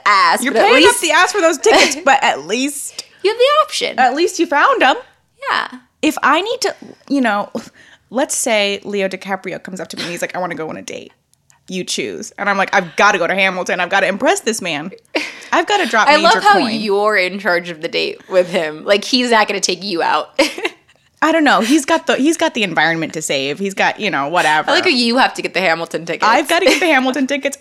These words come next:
Speaker 2: I need a concierge service. I realize I'm paying way too much for them,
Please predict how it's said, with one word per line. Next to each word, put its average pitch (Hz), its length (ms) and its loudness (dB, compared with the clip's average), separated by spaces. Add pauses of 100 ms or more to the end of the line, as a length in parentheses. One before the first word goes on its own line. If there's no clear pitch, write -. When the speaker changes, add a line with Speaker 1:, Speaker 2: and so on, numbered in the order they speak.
Speaker 2:
I 190 160 2
need 233 140 -4
a 233 40 -6
concierge 226 540 -4
service. 214 640 -4 (420)
I 202 80 2
realize 208 500 0
I'm 202 160 -2
paying 185 540 -4
way 185 280 2
too - 160 -10
much 175 200 -4
for 247 140 -2
them, 269 240 0